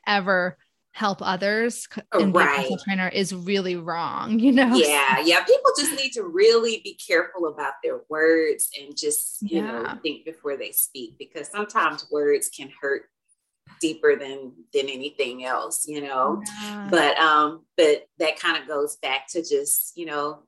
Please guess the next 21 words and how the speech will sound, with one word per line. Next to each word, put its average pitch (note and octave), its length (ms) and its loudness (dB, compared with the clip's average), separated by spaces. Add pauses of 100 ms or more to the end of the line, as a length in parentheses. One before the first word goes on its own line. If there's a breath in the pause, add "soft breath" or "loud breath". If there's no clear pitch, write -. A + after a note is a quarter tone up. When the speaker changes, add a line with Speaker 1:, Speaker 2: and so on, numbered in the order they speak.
Speaker 2:
trying D3+ 280 -6
to D#3 60 -8
keep - 240 -18
a E3 60 -6
positive D#3+ 560 -6
mindset D#3+ 840 -4
and, D3 300 -2
Speaker 1:
Yeah, F#3 320 -2
Speaker 2:
and - 100 -12
having F3+ 300 2
Speaker 1:
yeah. F3+ 60 -4
Speaker 2:
that - 160 -2
strong D#3 580 0
faith D3+ 300 0 (100)
that, C3+ 360 -2 (140)
that C#3 220 -8
you G#3 80 -10
can, D#4+ 480 -10 (320)
you D#3+ 160 -12
know? D#3+ 100 -4
Speaker 1:
Yeah. G3+ 280 0